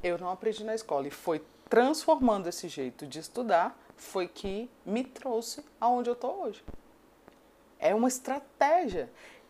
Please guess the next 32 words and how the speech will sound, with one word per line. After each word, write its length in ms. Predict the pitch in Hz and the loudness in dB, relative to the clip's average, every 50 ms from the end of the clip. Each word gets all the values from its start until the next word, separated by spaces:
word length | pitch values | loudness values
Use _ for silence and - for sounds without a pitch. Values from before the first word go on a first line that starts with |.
| - - | -10 -8
É, 400 | 170 170 165 160 165 160 - - - - - - | -6 -4 -4 -4 -4 -4 -6 -8 -12 -20 -14 -12
aprender 760 | - - - - 214 202 202 196 165 151 185 208 285 359 381 370 | -10 -4 2 4 6 6 4 2 0 0 2 4 4 4 2 -2
inteligência 720 | 320 262 240 208 196 185 156 160 175 196 262 - - 196 | 2 4 4 4 4 0 -4 -4 -4 -4 0 0 0 0
tem 580 | - - - - 226 240 311 427 466 453 359 214 | 0 2 4 6 6 6 6 2 0 0 -2 -6
estratégia. 800 | - - - 190 175 165 - - 151 131 131 131 139 143 147 135 | -10 -10 -8 -8 -8 -8 -4 -2 -2 -2 0 -2 -4 -4 -6 -6
Aprender 420 | - - 185 185 185 175 202 220 | -2 0 0 0 2 2 4 4
a 60 | 330 | 4
se-, 220 | - - - 427 - | 2 0 -4 -4 -6
a 60 | 185 | -6
ser 200 | - - - 202 | -2 0 2 2
estudante 720 | 190 - - 180 165 147 151 160 208 302 302 - 262 - - - _ _ _ _ - - - | 2 0 -4 -6 -6 -4 -4 -4 -4 -4 -4 -4 -4 -6 -6 -8 _ _ _ _ -20 4 6
tem 420 | - 262 339 453 466 453 320 190 | 6 6 6 4 2 2 0 -2
estratégia. 680 | 190 - - - 151 147 - - 135 117 120 - - - - - - - | -2 -4 -6 -6 -6 -6 -6 -8 -8 -8 -8 -10 -14 -18 -20 -20 -18 -6
E 80 | - 262 | -2 2
ele 220 | 262 262 269 302 | 2 2 2 2
apresenta 460 | 311 311 311 320 330 302 330 311 339 302 | 0 0 0 -2 -2 -2 -2 -4 -4 -4
pra 180 | - 381 392 | -2 -2 -2
gente. 340 | - 302 220 175 - - - - - - - - - | -2 -2 -4 -4 -6 -10 -14 -14 -14 -14 -14 -18 -4
Então, 140 | - - 330 | 0 2 2
eu 60 | 392 | 4
vou 100 | 359 359 | 6 4
dizer 160 | 285 214 196 208 | 4 6 6 6
algumas 380 | 208 220 214 269 370 349 - | 6 6 4 2 -2 -4 0
frases 420 | - 233 202 190 196 220 233 247 247 | 2 4 6 6 6 4 2 0 0
aqui 340 | 247 247 - - 196 254 - - | -2 -2 -4 -6 -6 -6 0 4
pra 100 | - 208 | 4 4
você 360 | 180 175 180 - - 175 214 | 4 4 0 -2 -2 -2 -2
que 220 | - - - - | -4 -10 -12 0
vai 160 | 170 202 214 | 4 6 6
apresentar 640 | 247 285 - - - 208 190 165 170 160 - 190 196 | 6 4 2 0 0 0 0 -2 -6 -6 -2 -2 -2
o 60 | 233 | -2
problema. 560 | 226 - 262 277 233 208 185 180 190 190 165 | -2 -4 -4 -4 -2 -2 -2 -2 -2 -4 -8